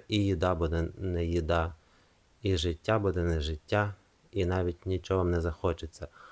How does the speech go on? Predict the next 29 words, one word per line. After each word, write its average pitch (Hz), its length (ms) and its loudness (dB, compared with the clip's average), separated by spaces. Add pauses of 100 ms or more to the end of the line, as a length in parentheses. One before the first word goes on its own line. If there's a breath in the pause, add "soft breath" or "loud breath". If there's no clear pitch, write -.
(300 loud breath)
А 90 80 -2
коли 110 260 2
він 98 160 0
вам 87 220 0
усміхнеться 92 1120 -2 (640 soft breath)
і 98 100 -2
скаже 113 380 -2
вам 90 260 0 (680)
різні 95 340 -2
привітні 90 540 -2
слова, 82 520 2 (480 soft breath)
тоді 120 360 -2 (420)
душа 110 380 -2
наповниться 101 680 0
теплом 98 540 -2 (400 soft breath)
і 101 100 2
радістю. 80 720 2 (460)
А 92 120 4
щоб - 200 -4
це 117 200 6
робити 107 440 4
всім 95 340 0
людям 87 300 2
підряд, 82 460 0
а 87 80 -2
люди 87 260 2
різні, 80 400 0 (680 soft breath)
то 87 100 -2
це 123 300 2